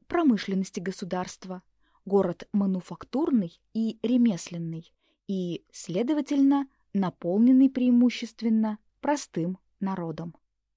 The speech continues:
Есть два рода патриотов, в равной степени заслуживающих уважения.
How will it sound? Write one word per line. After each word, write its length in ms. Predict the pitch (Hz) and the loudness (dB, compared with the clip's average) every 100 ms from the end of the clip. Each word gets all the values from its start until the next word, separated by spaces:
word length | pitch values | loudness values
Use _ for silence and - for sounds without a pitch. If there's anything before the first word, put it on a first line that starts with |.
| _ _ | _ _
Есть 460 | - 254 320 320 - _ | -6 0 0 -2 -12 _
два 480 | 214 214 233 196 156 | -6 -2 0 -2 -4
рода 300 | - 185 170 | -6 -4 -4
патриотов, 580 | 160 170 190 254 339 320 - - | -4 -6 -2 -2 0 -4 -6 -8
в 100 | 202 | -4
равной 400 | 220 180 170 165 | 0 -2 -2 -6
степени 720 | - - 277 285 311 294 285 | -8 -4 -2 2 2 2 0
заслуживающих 1080 | 220 240 226 196 185 196 214 208 196 - 196 _ | -2 -4 -4 -4 -4 -2 -2 -2 -2 -6 -8 _
уважения. 720 | 214 208 185 175 165 165 175 | -2 0 -2 -4 -4 -6 -10